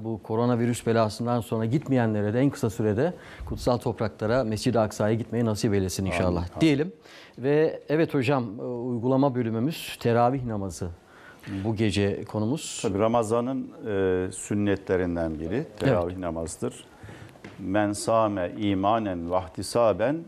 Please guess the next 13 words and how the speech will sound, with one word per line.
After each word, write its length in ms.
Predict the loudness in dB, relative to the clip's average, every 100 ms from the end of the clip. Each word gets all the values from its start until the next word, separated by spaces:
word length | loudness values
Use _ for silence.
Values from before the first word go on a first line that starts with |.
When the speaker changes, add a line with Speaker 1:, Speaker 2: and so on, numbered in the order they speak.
| -16 -20 -20
Speaker 2:
gufira 420 | -10 -8 -2 2 2
lehu 400 | 2 0 0 0
mâ 340 | 2 2 2
tegaddeme 680 | -4 -2 -2 -2 -4 -2 -2
min 180 | -2
zembi." 520 | -2 2 2 2 -2 -4 -12 -20 -20 -20 -20 -20 -20 -20 -20 -20 -2
Kim 320 | 2 2 4
Ramazan'ı 680 | 2 2 0 0 2 0 -2 -10 -20 -18 -4
ihya 460 | -4 2 2 4
eder, 260 | 2 -2 -4
sevabını 600 | -2 0 2 2 2 0
Allah'tan 600 | 0 0 -2 0 -2 -2
beklerse 680 | -4 -4 -4 -2 0 -2